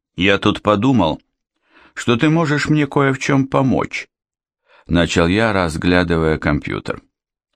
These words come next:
«Я веду одно дело, о котором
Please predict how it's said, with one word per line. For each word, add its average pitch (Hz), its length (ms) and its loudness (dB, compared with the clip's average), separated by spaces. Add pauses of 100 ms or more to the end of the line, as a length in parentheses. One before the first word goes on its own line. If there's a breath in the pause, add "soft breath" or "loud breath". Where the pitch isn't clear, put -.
(280 soft breath)
«Я 101 200 4
веду 107 600 2
одно 92 420 2
дело, 82 440 0
о 71 60 -4
котором 78 560 -2